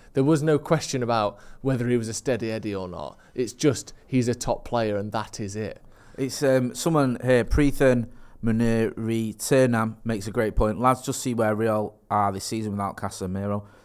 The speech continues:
Speaker 2: They miss him in that midfield.
Speaker 1: Yeah, they
Speaker 2: They do. You saw them get overrun against City, for example. Not just City. You've seen it a few
Speaker 1: Yeah.
Speaker 2: times. They've not been as all-powerful, especially in the Champions League, as they have been in previous seasons.
Speaker 1: Yeah.
Speaker 2: He's that guy in that midfield. He is.
Speaker 1: Yeah.
Speaker 2: So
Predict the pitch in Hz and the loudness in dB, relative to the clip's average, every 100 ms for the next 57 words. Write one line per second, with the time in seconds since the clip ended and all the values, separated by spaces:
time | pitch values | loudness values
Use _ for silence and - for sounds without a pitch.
0 | _ 156 180 233 - 170 120 92 85 - | _ 2 6 4 4 2 2 -2 -8 -12
1 | 78 - - 107 95 170 180 - 254 247 | -12 -14 -16 -14 -4 0 2 4 4 4
2 | - - _ _ _ 165 180 - 254 240 | 0 -14 _ _ _ -4 0 4 6 6
3 | 196 - 170 147 170 151 123 110 160 135 | 4 6 6 4 2 0 -2 -2 0 0
4 | - 110 101 95 120 151 117 104 - 135 | -2 -6 -6 -6 -4 -2 -4 -6 -4 -4
5 | 87 95 175 143 - 147 127 123 147 202 | -4 -6 -6 -6 -6 -8 -8 -6 -2 -2
6 | - 151 120 - - - - - 123 - | 0 -2 -2 -6 -20 -20 -18 -12 -12 -14
7 | - _ - - - - - - - - | -20 _ -20 -20 -20 -20 -20 -20 -20 -20
8 | - - _ - - 139 123 - 131 127 | -20 -20 _ -12 -4 -2 -2 0 2 2
9 | 120 104 - 131 - 107 135 117 104 110 | 0 -2 0 -2 -2 -4 -2 -4 -2 -4
10 | 101 101 101 107 98 131 139 127 - 92 | -4 -2 -2 -4 -6 -2 -2 -2 -6 -8
11 | 85 - - 123 175 190 185 143 160 175 | -10 -16 -10 0 2 4 4 4 2 2
12 | 160 123 110 - 110 85 - - _ - | 2 0 -4 -4 -4 -4 -8 -18 _ -6
13 | 147 160 143 - - - - - - 147 | 0 2 0 -6 -20 -20 -20 -14 0 4
14 | 135 127 | 4 2